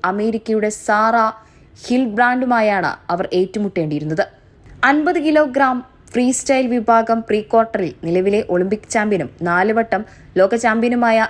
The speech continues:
ജപ്പാന്റെ യൂയി സുസാക്കിയെ അട്ടിമറിച്ചാണ് വിനേഷ് ഒളിമ്പിക്സിലെ പോരാട്ടം തുടങ്ങിയത്. ക്വാർട്ടറിൽ മുൻ യൂറോപ്യൻ ചാമ്പ്യനായ ഓക്സാന ലിവാച്ചിനെ പരാജയപ്പെടുത്തി.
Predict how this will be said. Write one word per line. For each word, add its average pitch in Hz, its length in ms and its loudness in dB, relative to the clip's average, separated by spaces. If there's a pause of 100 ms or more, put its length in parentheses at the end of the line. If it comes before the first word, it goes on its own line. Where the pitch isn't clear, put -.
ജപ്പാന്റെ 202 600 -2 (580)
യൂയി 254 400 2
സുസാക്കിയെ 254 840 -2
അട്ടിമറിച്ചാണ് 233 680 -2 (140)
വിനേഷ് 208 480 -2
ഒളിമ്പിക്സിലെ 208 540 0
പോരാട്ടം 180 500 0
തുടങ്ങിയത്. 156 400 -4 (480)
ക്വാർട്ടറിൽ 294 500 0 (120)
മുൻ 269 260 2
യൂറോപ്യൻ 269 460 2
ചാമ്പ്യനായ 254 640 0 (480)
ഓക്സാന 254 640 0 (360)
ലിവാച്ചിനെ 214 600 0
പരാജയപ്പെടുത്തി. 156 720 -4